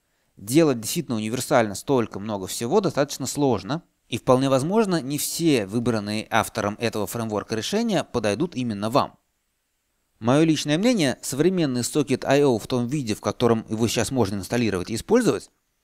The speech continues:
это библиотека, которая подходит для быстрой разработки простых, невысоконагруженных проектов. Она позволяет сэкономить время, потому что множество фич уже есть,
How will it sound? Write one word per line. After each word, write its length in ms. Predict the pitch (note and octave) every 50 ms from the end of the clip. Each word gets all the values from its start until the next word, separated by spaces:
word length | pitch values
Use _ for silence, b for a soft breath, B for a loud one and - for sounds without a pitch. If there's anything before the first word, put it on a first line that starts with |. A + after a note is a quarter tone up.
| _ _ _ _ _ -
это 200 | E3+ E3+ C#3+ C#3
библиотека, 540 | C#3 C#3+ D3+ E3+ F3+ F3 B3+ C#4 C#4 A#3+ G#3
которая 460 | - E3 E3 - A3 A#3 A#3 A3 G#3
подходит 500 | - F#3+ E3+ - F3 F3+ E3+ D#3+ D3+ B2
для 160 | B2+ E3+ F3+
быстрой 560 | C#3+ C#3 D3+ F3 F3 C#3+ A2+ - - G#2 G2+
разработки 680 | G2+ A2+ A2+ D3 D#3 F3 F#3+ A3+ B3+ B3 - - G3+ - _ _ _ -
простых, 560 | C#3 D3 C3+ - - - G#3+ A#3+ A3+ - -
невысоконагруженных 1080 | - C3 D3+ E3+ D#3+ B2+ A#2 - - A2+ - B2+ B2+ C3+ C3 F3 G3+ F#3 D3+ B2+ - -
проектов. 460 | A#2+ A#2+ G#2+ F#2 - - - - - _ _ _ _ _ _ _ _ _ _ _ _ _ _ _ _ _ _ _ _ -
Она 220 | - F3 G3 F#3
позволяет 400 | - D3 D3 D3+ D3+ C#3+ C3+ -
сэкономить 480 | - D3 - D3 C#3+ C#3+ C#3 C#3+ C3 -
время, 300 | C#3+ D3 C#3+ B2+ A2 G#2
потому 320 | - A#2 - A#2 A#2+ A#2+
что 160 | - - B2+
множество 320 | B2 B2 A#2 G2+ - - G#2
фич 260 | - A#2 G#2 - -
уже 240 | C#3+ A2+ G2+ G2 F2
есть, 360 | F2+ G#2+ E3 F#3 - _